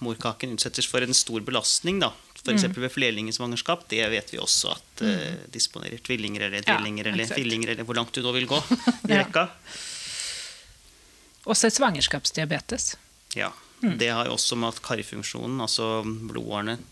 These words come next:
Speaker 1: tåler nok dårligere de s-, stoffene som, eh,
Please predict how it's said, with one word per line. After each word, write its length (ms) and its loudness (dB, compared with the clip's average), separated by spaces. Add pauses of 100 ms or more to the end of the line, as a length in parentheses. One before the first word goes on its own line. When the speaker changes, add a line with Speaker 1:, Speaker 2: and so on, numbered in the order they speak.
Speaker 1:
tåler 380 0
nok 200 -2
dårligere 460 0
de 140 -2
s-, 480 -2 (420)
stoffene 460 -2
som, 220 2
eh, 200 2